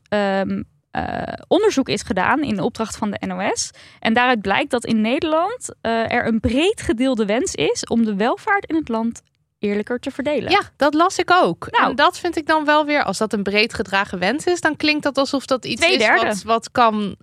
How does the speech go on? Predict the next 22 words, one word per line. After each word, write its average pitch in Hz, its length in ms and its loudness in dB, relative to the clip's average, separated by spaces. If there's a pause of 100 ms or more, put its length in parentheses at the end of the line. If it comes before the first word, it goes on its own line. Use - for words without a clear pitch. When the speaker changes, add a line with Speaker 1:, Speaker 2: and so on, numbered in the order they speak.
(120)
Speaker 2:
worden 208 320 -2
aangepakt. - 440 0
Speaker 1:
Ja, 285 80 2
twee 339 220 0
derde 320 200 2
van 269 160 0
de 233 40 0
Nederlanders 269 500 0
die 247 120 -6
vindt 247 160 -2
het 196 80 -14
belangrijk 220 460 0
dat 214 120 -4
welvaartsverschillen 254 840 -2
kleiner 262 400 0
worden. 247 340 -2 (480)
Eh, 233 220 4
ja, 226 180 4
lijkt 240 260 2
me 247 60 2
ook - 160 0
volledig 247 540 -2